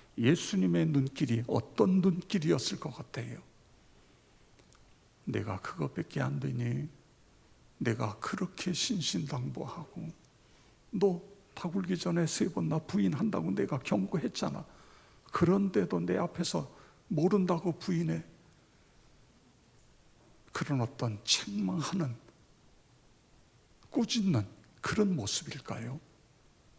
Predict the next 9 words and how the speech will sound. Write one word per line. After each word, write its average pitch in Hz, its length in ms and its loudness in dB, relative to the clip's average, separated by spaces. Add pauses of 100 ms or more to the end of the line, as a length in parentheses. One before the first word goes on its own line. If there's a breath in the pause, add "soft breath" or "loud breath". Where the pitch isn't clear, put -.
(220)
아닙니다. 104 760 -8 (1040 soft breath)
원어에 135 480 0
보면 123 560 -6 (380)
그렇게 - 340 -8
되어 127 240 -6
있지 - 320 -6
않아요. - 400 -12 (2000 soft breath)
우리 165 240 4
하나님은, 123 800 -2